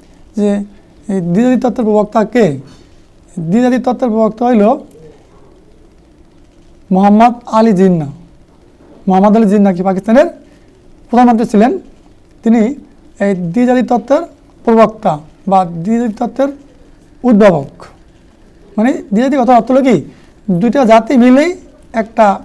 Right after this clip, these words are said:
দেশ পরিচালিত হবে, একটা রাষ্ট্র পরিচালিত হবে, সেখানে সবার মৌলিক অধিকারের কথা বলা থাকবে আর কি। মুসলিম, হিন্দু, খ্রিস্টান, বৌদ্ধ কিংবা পাঞ্জাবি, বাঙালি, সিন্ধু,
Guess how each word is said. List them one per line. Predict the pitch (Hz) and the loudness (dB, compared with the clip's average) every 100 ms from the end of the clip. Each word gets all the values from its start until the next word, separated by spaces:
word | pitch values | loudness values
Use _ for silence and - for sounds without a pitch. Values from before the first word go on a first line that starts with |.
| - - - _ _ 180 | -16 -20 -20 _ _ 0
দেশ | 247 254 | 2 2
পরিচালিত | 254 214 202 202 | 0 0 2 2
হবে, | 202 247 - - | 2 0 -6 -14
একটা | 208 196 | -4 -4
রাষ্ট্র | 208 233 | -2 -4
পরিচালিত | 233 214 208 | -2 -2 0
হবে, | 196 226 320 - - - | 0 0 -4 -14 -20 -10
সেখানে | 208 196 208 190 196 - - - | -6 -2 0 0 -4 -20 -20 -10
সবার | 185 202 247 - - - _ - | 0 2 0 -4 -20 -20 _ -4
মৌলিক | 208 240 226 | 0 2 2
অধিকারের | 208 214 208 | 0 2 0
কথা | 208 196 | 0 -2
বলা | 190 185 | -2 -2
থাকবে | 165 143 143 | -4 -8 -12
আর | |
কি। | 135 - _ _ - - - - - - - - - - | -14 -20 _ _ -20 -20 -20 -20 -20 -20 -20 -20 -8 0
মুসলিম, | 220 - 285 233 | 0 0 0 2
হিন্দু, | 240 247 | 2 0
খ্রিস্টান, | - 214 240 254 370 - - - - - - - | -2 -2 0 -4 -6 -18 -20 -20 -20 -20 -20 -6
বৌদ্ধ | 185 247 202 | 0 0 0
কিংবা | 254 - 233 220 | -2 -2 2 2
পাঞ্জাবি, | 214 220 220 226 220 | 2 0 0 -2 -2
বাঙালি, | 208 214 220 208 | -4 -2 -2 -2
সিন্ধু, | - 226 214 214 233 | -2 -2 0 0 -2